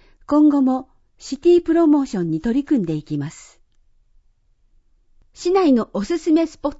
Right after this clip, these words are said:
トは、鹿野山の九十九谷展望公園、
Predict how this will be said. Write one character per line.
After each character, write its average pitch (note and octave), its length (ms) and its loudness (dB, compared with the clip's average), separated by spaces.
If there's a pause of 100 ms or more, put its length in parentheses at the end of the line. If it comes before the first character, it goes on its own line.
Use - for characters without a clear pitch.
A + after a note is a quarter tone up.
ト F3+ 120 -8
は、 D#3+ 180 -10 (800)
鹿 A3 160 -6
野 E4 220 4
山 F#3+ 320 -6
の D#3+ 200 -8 (300)
九 C4+ 160 -2
十 F4+ 240 -2
九 - 100 -16
谷 F#3+ 260 -4
展 C#4 260 2
望 D4 200 -2
公 A#3+ 240 -6
園、 C#3+ 260 -10